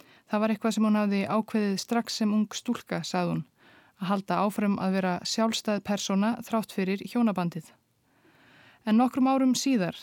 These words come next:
þegar eiginmaðurinn fór að skipta sér af pólitík í heimaríki sínu, innu suðlæga Arkansas, og bauð sig þar fram til ríkisstjóra, þá var hún allt í einu orðin frú Clinton.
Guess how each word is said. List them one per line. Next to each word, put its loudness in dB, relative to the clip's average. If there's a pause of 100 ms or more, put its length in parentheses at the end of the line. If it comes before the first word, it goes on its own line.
þegar -2
eiginmaðurinn 2
fór -2
að -6
skipta -4
sér 0
af -6
pólitík -4
í -2
heimaríki 0
sínu, 2
innu 0 (120)
suðlæga -2
Arkansas, -2 (680)
og -2
bauð 2
sig -2
þar -2
fram 0
til -4 (160)
ríkisstjóra, -2 (640)
þá 4 (100)
var 4
hún 4
allt -4
í 2
einu 2
orðin 0
frú 0 (100)
Clinton. -2